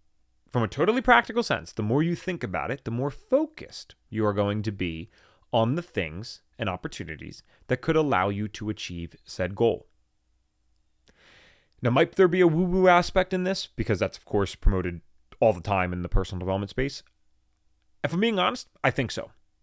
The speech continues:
But I'm here to talk about F D N and your business. I'm not here to talk about my philosophies with that. There's a practical side to it, and you might just find, once you achieve the goal, that there was a little more to it than you once originally thought.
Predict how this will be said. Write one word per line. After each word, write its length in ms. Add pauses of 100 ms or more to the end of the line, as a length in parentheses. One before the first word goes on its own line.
But 100
I'm 80
here 140
to 40
talk 200
about 160
F 100
D 140
N 80
and 80
your 80
business. 340
I'm 80
not 140
here 100
to 60
talk 200
about 220
my 240
philosophies 640
with 80
that. 160 (680)
There's 140
a 60
practical 420
side 300
to 100
it, 180 (180)
and 120
you 80
might 260
just 320
find, 480 (540)
once 180
you 80
achieve 340
the 60
goal, 340 (340)
that 100
there 100
was 140
a 40
little 280
more 320
to 340
it 180 (500)
than 140
you 100
once 380 (140)
originally 520
thought. 300